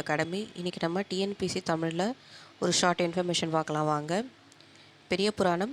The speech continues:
சேக்கிழார் அவர்களால் இயற்றப்பெற்றதான் வந்து பெரிய புராணம். இது இரண்டு காண்டங்கள், பதிமூன்று சருக்கங்கள், நாலாயிரத்தி இருநூத்தி எண்பத்தி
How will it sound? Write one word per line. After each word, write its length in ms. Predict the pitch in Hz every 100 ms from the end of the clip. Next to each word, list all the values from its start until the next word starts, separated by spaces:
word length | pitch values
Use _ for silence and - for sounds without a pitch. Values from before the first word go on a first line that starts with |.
| 294
சேக்கிழார் 600 | - - 196 202 196 180
அவர்களால் 380 | 175 170 175 175
இயற்றப்பெற்றதான் 640 | 175 - - - 165 180 170
வந்து 140 | 170 -
பெரிய 180 | 175 180 -
புராணம். 360 | 165 160 180 - -
இது 120 | 175 214 185
இரண்டு 240 | 170 170
காண்டங்கள், 520 | 170 175 175 170 180 220
பதிமூன்று 400 | 175 170 170 175 -
சருக்கங்கள், 500 | 175 - 170 175 233 - - - - 180
நாலாயிரத்தி 580 | 180 190 185 185 - 208 180
இருநூத்தி 400 | 185 180 208 262 - - - - - - - 180
எண்பத்தி 360 | 196 226 208